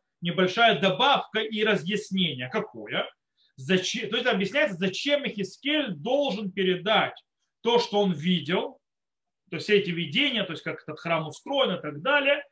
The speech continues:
передать на народу Израиля. В чем смысл, в чем главная задача? Главная задача, чтоб, э, народ Израиля узнал, что храм будет отстроен вновь. То есть после разрушения храм будет отстроен вновь.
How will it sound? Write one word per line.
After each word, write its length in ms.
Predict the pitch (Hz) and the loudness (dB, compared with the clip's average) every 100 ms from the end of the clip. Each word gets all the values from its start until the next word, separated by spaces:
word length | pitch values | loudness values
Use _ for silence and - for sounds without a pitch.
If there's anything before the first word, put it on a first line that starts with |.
| _ - | _ 0
передать 380 | - - 269 | 2 4 2
на 80 | 262 | 0
народу 300 | 247 254 254 | -2 -2 -2
Израиля. 500 | 208 226 220 208 190 - _ _ | -2 2 4 4 0 -12 _ _
В 80 | - | -8
чем 200 | 254 277 | 2 4
смысл, 520 | 220 180 170 156 196 | 4 0 0 -2 -4
в 40 | 190 | -2
чем 240 | - 220 | 0 2
главная 380 | 196 220 202 185 | 4 4 4 0
задача? 640 | - - 110 107 - - - _ _ | -2 -6 -10 -12 -8 -8 -8 _ _
Главная 640 | 131 147 190 294 294 277 226 | -8 0 4 4 2 0 -2
задача, 460 | 202 214 277 233 | 0 2 0 -2
чтоб, 460 | 196 - 214 214 - _ 196 | -6 -2 2 2 0 _ 0
э, 420 | 185 180 185 190 - | 4 6 6 4 -2
народ 320 | 160 185 262 | 0 0 2
Израиля 400 | 226 196 233 220 | -2 2 4 4
узнал, 520 | 185 135 185 269 294 | 2 -2 0 2 2
что 200 | - - | -2 -6
храм 560 | 202 - 220 277 269 160 | -8 -2 4 4 4 -2
будет 280 | 220 254 254 | -4 -6 -4
отстроен 640 | 208 - - 202 214 202 156 | -6 -8 2 4 4 2 -2
вновь. 320 | 175 185 - _ _ _ _ _ _ | 0 -2 -4 _ _ _ _ _ _
То 100 | 151 | -6
есть 60 | |
после 220 | 135 190 196 | -2 2 4
разрушения 400 | 185 185 277 233 | 4 2 0 0
храм 280 | 214 196 | 2 2
будет 180 | 180 180 | 4 2
отстроен 440 | 170 - 190 151 120 | 0 -4 -2 -2 -6
вновь. 360 | 123 127 220 | -12 -6 -4